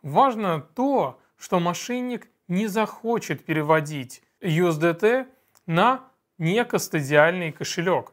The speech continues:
то есть на горячий либо аппаратный кошелек. Напомню, что некастодиальные кошельки — это кошельки, где отсутствует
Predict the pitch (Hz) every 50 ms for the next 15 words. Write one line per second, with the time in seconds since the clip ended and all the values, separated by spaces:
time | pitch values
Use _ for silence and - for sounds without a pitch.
0 | _ _ - 165 165 196 240 262 233 180 - - - 160 151 139 131 143 135 127
1 | 131 143 180 226 240 - - - 208 196 185 165 135 131 135 139 143 147 170 180
2 | 185 165 139 135 - 139 123 120 117 113 110 - 131 131 - - - - 208 214
3 | 240 196 123 120 _ - 175 156 143 - 247 294 320 302 220 - - 185 170 170
4 | 170 - 180 165 - - 170 147 143 185 233 277 285 262 220 185 160 - - 151
5 | - - 165 147 - 185 165 151 - 160 147 - 190 156 - - 190 160 160 156
6 | - - 190 226 254 262 - _ _ _ _ _ - 151 143 180 254 269 214 -
7 | - - - 220 214 - - 214 202 190 180 185 -